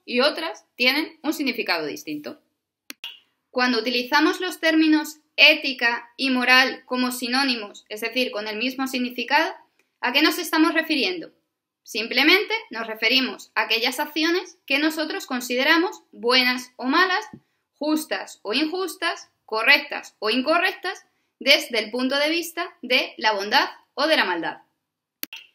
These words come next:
En estos casos, los términos ética y moral se refieren a ese saber de la vida cotidiana que aprendemos desde la infancia y que nos indica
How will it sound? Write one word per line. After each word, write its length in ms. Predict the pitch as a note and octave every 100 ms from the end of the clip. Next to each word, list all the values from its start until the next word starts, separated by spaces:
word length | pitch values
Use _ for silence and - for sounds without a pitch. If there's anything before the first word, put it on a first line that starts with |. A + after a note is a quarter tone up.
| _ _
En 140 | - G#3+
estos 340 | G#3+ B3 A#3+
casos, 560 | - E4 E4 D4+ - -
los 240 | - G#3+ G#3
términos 580 | B3+ C4 G#3 E3+ E3+ - _
ética 680 | B3+ D#4 G#3 - D3+ - _
y 120 | - G#3+
moral 520 | F#3+ A#3 E4 D4+ - _ _ _
se 180 | - B3
refieren 640 | A#3+ B3 D4 D4+ G#3 - -
a 220 | F#3+ G#3+
ese 260 | D4 D4 F4
saber 440 | - E4 D#4+ D4+
de 80 | G3+
la 140 | F3+
vida 200 | F#3 B3
cotidiana 640 | C4+ C4+ C#4 D4 E4+ D#4+ F4+ _ _
que 340 | B3+ B3 - -
aprendemos 720 | F#3+ F#3+ G#3 B3 A#3+ F3 -
desde 240 | F#3 G3
la 80 | A3
infancia 640 | C4+ E4 E4+ E4 D4+ D#4 - _ _ _ _ _
y 440 | C4+ D#4 E4+ - -
que 140 | G#3+
nos 220 | B3 D4
indica 600 | E4 D4+ E4 D#4 D4 F4